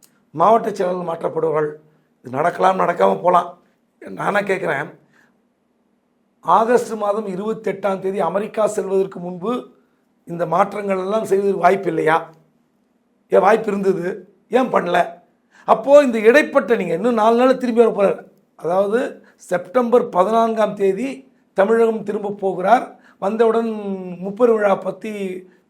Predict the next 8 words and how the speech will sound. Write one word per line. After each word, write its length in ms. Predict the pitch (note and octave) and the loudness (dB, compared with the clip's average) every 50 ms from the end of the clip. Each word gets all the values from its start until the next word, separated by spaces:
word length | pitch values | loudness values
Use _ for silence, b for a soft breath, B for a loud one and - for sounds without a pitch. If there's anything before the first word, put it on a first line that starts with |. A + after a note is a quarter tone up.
| _ _ F3 | _ _ -10
விவா-, 340 | G3 G#3+ A3 A3+ G#3+ G#3+ G#3 | -6 0 2 2 2 2 0
விவாதிக்க 440 | G3 G3 G3+ G3+ G3 G3 - F#3+ | 0 0 0 0 -2 -4 -6 -8
போகிறார். 600 | F#3 - F#3 F3 E3 F3 F3 A3 A#3 - - - b b b b b | -8 -8 -8 -8 -4 0 2 2 2 2 -2 -12 b b b b b
அதுக்கப்புறம் 420 | b F3 G3 G3 G#3+ A3 A#3+ A#3+ A3 | b -2 0 0 0 0 0 0 2
இன்னொரு 220 | A3 A3 G#3 G3 | 0 0 0 0
மாநாடு 400 | F#3+ F#3 G3+ A3 A3 G#3+ G3 G3 | 0 0 0 0 0 0 0 -2
இருக்குன்னு 340 | F3+ F3 - - G3+ G#3 A3 | -4 -6 -8 -8 -6 -6 -6
சொல்றாங்க. 480 | - - F#3 F3+ F3+ E3+ D#3 C3 - | -4 -4 -4 -4 -2 -4 -6 -6 -12